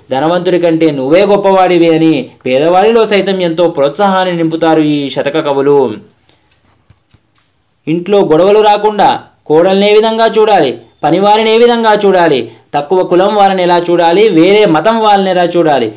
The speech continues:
ని-, ఈ జీవులన్నిటినీ కూడా ఏ విధంగా చూసుకోవాలో మనకు ఎన్నో గొప్ప నైతిక విలువలు బోధిస్తూ ఉంటారు ఈ శతక కవులు అనేటువంటి వారు. కాబట్టి శతక పద్యాలు అనేటివి సమకాలీన సమాజాన్ని ప్రతిబింబిస్తాయని చెప్పవచ్చు.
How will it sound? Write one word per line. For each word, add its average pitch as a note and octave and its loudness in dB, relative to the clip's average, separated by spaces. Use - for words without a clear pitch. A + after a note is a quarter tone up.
ని-, D3 -4
ఈ D#3 0
జీవులన్నిటినీ F3+ 0
కూడా E3+ 0
ఏ C#3+ 0
విధంగా F3+ 0
చూసుకోవాలో E3 0
మనకు C#3 -4
ఎన్నో D3+ -2
గొప్ప D#3+ -2
నైతిక D#3+ -2
విలువలు F#3 2
బోధిస్తూ F3 2
ఉంటారు D#3 0
ఈ C#3 -2
శతక E3 -2
కవులు D3+ 0
అనేటువంటి C3 -2
వారు. B2 -2
కాబట్టి F#3+ 2
శతక F#3+ -2
పద్యాలు A3+ 0
అనేటివి G#3+ 0
సమకాలీన G#3 0
సమాజాన్ని F3+ 0
ప్రతిబింబిస్తాయని E3+ 0
చెప్పవచ్చు. D3+ -4